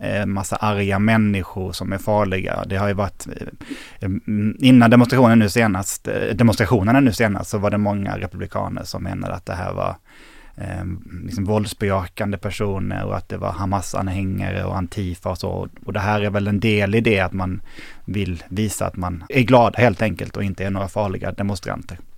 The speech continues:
Men samtidigt lys-, lyssnar man på, på, eh, högermedia och sånt, så, så, så har ju de gått runt och intervjuat folk som har sagt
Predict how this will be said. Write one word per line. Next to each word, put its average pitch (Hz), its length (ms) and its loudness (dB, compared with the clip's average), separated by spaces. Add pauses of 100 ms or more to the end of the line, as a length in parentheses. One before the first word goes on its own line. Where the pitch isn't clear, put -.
(140)
Men 117 220 4
samtidigt 113 340 2
lys-, 113 240 0
lyssnar 110 260 0
man 104 160 2
på, 101 400 0
på, 104 300 0
eh, 95 440 -2
högermedia 101 800 2
och 110 60 2
sånt, 98 360 -2
så, - 280 -10
så, 107 260 -4
så 104 240 -4
har 110 140 6
ju 104 160 2
de 95 180 -2
gått 98 160 -4
runt 95 160 -2
och 101 40 0
intervjuat 98 480 0
folk - 300 -2
som 92 160 -6
har 87 60 -4
sagt - 460 -12